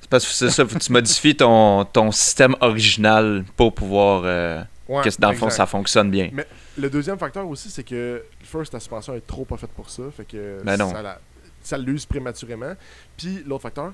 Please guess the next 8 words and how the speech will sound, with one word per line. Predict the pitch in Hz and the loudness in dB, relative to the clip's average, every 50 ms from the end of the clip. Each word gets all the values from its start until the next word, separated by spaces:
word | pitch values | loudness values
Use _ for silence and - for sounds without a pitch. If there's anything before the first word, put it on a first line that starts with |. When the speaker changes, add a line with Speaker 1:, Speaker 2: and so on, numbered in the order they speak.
| - _ _ _ _ _ - | -16 _ _ _ _ _ -12
Speaker 2:
euh, | 107 107 110 107 107 104 101 | -8 -6 -6 -6 -6 -8 -10
ça, | - - 120 110 113 113 113 - | -12 -10 -10 -8 -8 -8 -10 -12
ça | - - 110 | -14 -14 -14
descend | 107 117 117 - 127 107 | -12 -12 -14 -14 -14 -16
pas, | - - 143 139 | -16 -16 -16 -16
ça | - - 104 | -14 -14 -12
drop | 101 117 110 135 - - - | -12 -12 -12 -12 -12 -12 -12
pas. | - 123 | -12 -12